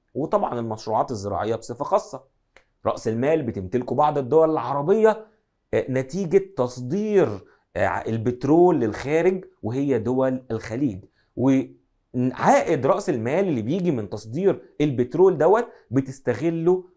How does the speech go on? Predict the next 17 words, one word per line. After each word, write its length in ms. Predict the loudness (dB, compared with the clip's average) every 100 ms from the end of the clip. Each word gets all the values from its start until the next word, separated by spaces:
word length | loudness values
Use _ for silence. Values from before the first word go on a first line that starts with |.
| -2
بعض 340 | 2 4 2
الدول 420 | -2 -2 0 0
الخليجية 880 | -2 -4 -6 -4 -4 -2 -2 -2 _ _
في 460 | -12 -8 -4 -6 -8 -8
إقامة 380 | 0 0 2 0
مشروعات 480 | -4 -4 -4 -2 -2
زراعية 520 | -2 -2 -2 -2 -4 _ -6
في 80 |
الوطن 280 | -2 -2 -2
العربي. 340 | -6 -8 -12 _ _ _ _ _ _ _ _ _ -20 -2
تعالوا 300 | 2 4 4
كده 280 | 2 2 0 -2 -14 -6
نفتكر 540 | -4 -2 0 -2 -4 -10 -16 _
إيه 120 | 0 4
بعض 260 | 4 2
الدول 320 | -2 0 2
الخليجية 720 | 0 -2 -6 -4 2 4 4